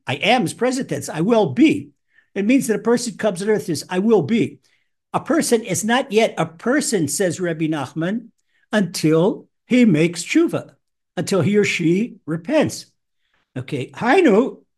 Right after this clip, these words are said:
what's it called? Tshuva. That it's, I'm, I'm not yet a person. I'm prepared to come into the world as a person. And this person prepared to come into the world, person could be twenty or thirty or forty, and he's not a person yet. What's it mean he's not a person yet? You see the person not a person?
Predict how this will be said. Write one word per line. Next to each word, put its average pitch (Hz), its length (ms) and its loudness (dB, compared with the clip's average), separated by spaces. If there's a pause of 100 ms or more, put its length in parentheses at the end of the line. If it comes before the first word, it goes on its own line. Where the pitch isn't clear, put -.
(160)
what's 170 200 -6
it 156 200 -10
called? 170 200 -6
Tshuva. 269 760 -6 (560)
That 160 240 -6
it's, 147 160 -10
I'm, 190 320 -4
I'm 180 100 0
not 240 180 2
yet 233 120 4
a - 40 2
person. 208 480 0
I'm 165 200 -2
prepared 214 880 2 (220)
to 180 80 -8
come 208 240 0
into 202 160 -2
the 196 80 2
world 170 400 2 (100)
as 151 140 -4
a 170 80 -2
person. 170 600 -4 (200)
And 170 80 -2
this 240 140 0
person 202 340 -2
prepared 180 300 2
to 240 40 -4
come 233 100 2
into 220 100 4
the 208 60 2
world, 214 120 2
person 208 260 0
could 208 80 -4
be 185 100 -4
twenty 226 380 4
or 180 120 4
thirty 208 340 2
or 175 60 4
forty, 226 580 2 (400)
and 185 100 -4
he's 175 120 -2
not 208 140 0
a 202 40 -2
person 226 420 0
yet. 107 200 -6 (460)
What's - 220 -4
it 349 80 4
mean 302 120 4
he's - 140 -2
not 156 160 -4
a - 40 -6
person 143 440 -6
yet? 107 180 -10
You - 40 -16
see 202 100 -4
the 156 60 -6
person 196 280 -8
not 175 120 -2
a - 40 -6
person? 208 540 -6